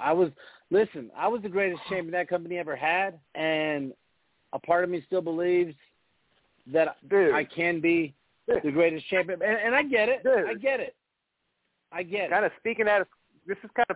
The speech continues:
Speaker 2: public, isn't it? We've had this conversation before, man, but not, not on a public forum. Come on.
Speaker 1: Hey, you know,
Speaker 2: Everybody
Speaker 1: you wanna
Speaker 2: wants
Speaker 1: be
Speaker 2: to
Speaker 1: the
Speaker 2: be
Speaker 1: best.
Speaker 2: champion. I get it.
Speaker 1: I wanna be the best.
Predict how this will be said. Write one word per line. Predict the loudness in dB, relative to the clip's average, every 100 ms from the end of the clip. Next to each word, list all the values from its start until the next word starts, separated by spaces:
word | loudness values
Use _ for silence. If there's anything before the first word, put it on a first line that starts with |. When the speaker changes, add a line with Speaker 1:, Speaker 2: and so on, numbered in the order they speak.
| 0
Speaker 2:
public, | 0 0 -4
isn't | -4 -4
it? | -4 -6
We've | -4
had | -2 -2
this | 0
conversation | 0 0 0 -2 -2 -4
before, | -6 0 2 2
man, | 0 -4 -2
but | -4 0
not, | 0 0 -6 _ -20 -20 0
not | 4 4
on | 2
a | 0
public | 2 0 0 -8
forum. | -2 0 -2 -4
Come | -2
on. | 0 -2 -6 _ _ _ _ _ _ _ _ _ _ -20 -20 _
Speaker 1:
Hey, | 0 2 2 -4
you | -8 -2
know, | 2 4 2 -4 _ 0
Speaker 2:
Everybody | 2 4 6
Speaker 1:
you |
wanna | 6
Speaker 2:
wants | 4
Speaker 1:
be | 0
Speaker 2:
to |
Speaker 1:
the | -4
Speaker 2:
be | 2
Speaker 1:
best. | 2 2
Speaker 2:
champion. | 0 -4
I | -4
get | -2 -2 -2
it. | -6 -12 _ _ _ _ _ _ _ _
Speaker 1:
I | -4 -2
wanna | 0 -2
be | -4
the | -4
best. | 0 0 0